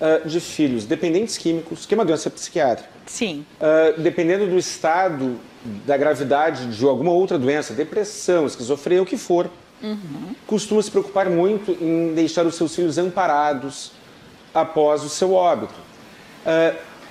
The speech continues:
Speaker 1: como é que eles, primeira preocupação, manter a condição de segurado. Manter a condição de segurado, essa é a primeira preocupação. Como faci-, segunda preocupação, facilitar a vida do filho para que ele comprove a sua incapacidade para o trabalho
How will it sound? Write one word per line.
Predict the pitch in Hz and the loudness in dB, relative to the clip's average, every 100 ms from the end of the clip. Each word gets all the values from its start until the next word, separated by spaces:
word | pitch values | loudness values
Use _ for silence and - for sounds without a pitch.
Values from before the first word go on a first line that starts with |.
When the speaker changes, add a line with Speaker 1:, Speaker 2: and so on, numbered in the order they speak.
| - - | -20 -8
Speaker 1:
como | 190 202 | 0 2
é | 220 240 | 2 2
que | 240 | -2
eles, | 220 196 | -4 -4
primeira | 147 226 254 | -2 2 2
preocupação, | 208 202 190 - 127 98 - - - - | 0 0 -2 0 -6 -6 -12 -20 -16 -4
manter | 175 190 170 208 214 | 2 2 2 2 2
a | |
condição | 156 175 - 147 | 2 -4 -4 -6
de | |
segurado. | - 151 98 - - - - - - | -4 -4 -4 -8 -20 -20 -20 -16 -4
Manter | 165 185 226 | -2 2 0
a | |
condição | 185 156 | 0 -6
de | 147 | -8
segurado, | - 76 | -8 -8
essa | 120 - | -6 -6
é | |
a | |
primeira | 185 202 202 202 | -2 -2 0 0
preocupação. | - 147 - 107 - - - - - - - - - | -2 -8 -8 -14 -16 -20 -20 -20 -20 -20 -20 -20 -2
Como | 254 294 285 - - - | 2 4 2 0 -8 -20
faci-, | - 233 - - 143 | -2 -2 -2 -4 -4
segunda | - - 156 247 240 | -2 0 2 4 4
preocupação, | 190 185 - 175 151 - 135 113 90 - - - - - - | 4 0 0 -2 -2 0 0 0 -4 -14 -20 -20 -20 -20 -20
facilitar | - 208 196 - 196 196 240 269 | -4 -2 -2 -2 0 2 2 4
a | 233 | 2
vida | 123 135 131 | 2 0 2
do | 196 | 0
filho | - - 208 214 240 254 - | -4 -4 0 0 0 -4 -4
para | - 196 180 190 214 214 - - - | 0 2 2 2 0 -4 -18 -20 -2
que | |
ele | 208 | -2
comprove | 208 247 277 233 180 180 185 170 202 | 0 0 0 2 4 6 4 2 2
a | 180 | 2
sua | - 190 190 | -2 2 2
incapacidade | 196 220 214 196 - 139 127 | 2 -2 0 -2 0 0 0
para | - 165 | 0 -2
o | |
trabalho | 247 202 175 185 226 | 0 2 2 2 0